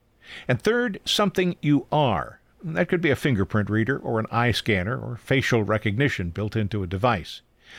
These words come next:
Using any two of those factors greatly increases security. Many people objected to using text messages because of the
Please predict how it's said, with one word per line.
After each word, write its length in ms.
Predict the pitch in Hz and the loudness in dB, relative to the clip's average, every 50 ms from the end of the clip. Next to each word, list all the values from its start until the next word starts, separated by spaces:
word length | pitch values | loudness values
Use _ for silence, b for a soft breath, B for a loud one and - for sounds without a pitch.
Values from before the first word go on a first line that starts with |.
| B B B B | B B B B
Using 420 | - 208 226 190 156 196 185 165 | 2 2 4 4 4 2 2 2
any 280 | 110 160 165 175 165 151 - - | 0 2 2 2 2 0 -2 -6
two 500 | - - - - 202 170 127 117 120 - | -6 -2 0 2 4 6 6 6 4 4
of 160 | - 123 110 | 2 0 2
those 240 | 104 120 117 110 101 | 4 4 4 4 4
factors 560 | - - 120 113 107 - - 120 131 127 - - - 110 | 2 0 0 0 0 0 0 0 0 0 -2 -4 -6 -4
greatly 680 | 90 92 113 151 185 196 180 - 117 107 107 123 - - | 0 2 2 4 4 2 0 2 2 2 2 2 2 0
increases 800 | 135 139 139 - - 170 165 143 - - 117 113 113 110 - - | 0 0 0 0 0 2 2 2 2 2 2 2 2 0 -2 -4
security. 600 | - - 127 135 - 170 165 139 117 110 85 78 - _ _ _ B B B B B B B B B B B | -6 -6 -4 0 2 2 4 4 2 2 0 -2 -8 _ _ _ B B B B B B B B B B B
Many 220 | - 170 233 254 202 | 0 2 2 2 2
people 360 | - - 143 131 - 127 127 | 2 2 2 2 4 2 2
objected 500 | 110 95 95 131 160 165 - 127 117 98 | 2 2 2 2 2 2 2 2 2 2
to 60 | - | 2
using 420 | 117 120 131 139 - - 120 110 98 | 2 4 4 4 4 2 2 0 0
text 440 | - - - 165 175 - - - - | 0 0 0 0 0 -2 -6 -4 0
messages 580 | 120 113 107 - - 95 92 104 120 127 113 | 0 0 0 0 -4 -4 -4 -2 -2 -2 -2
because 400 | - - 120 - - 143 143 110 | -2 -2 -2 0 2 2 2 2
of 140 | 120 113 95 | 2 2 2
the 240 | 110 110 113 113 | 2 2 0 0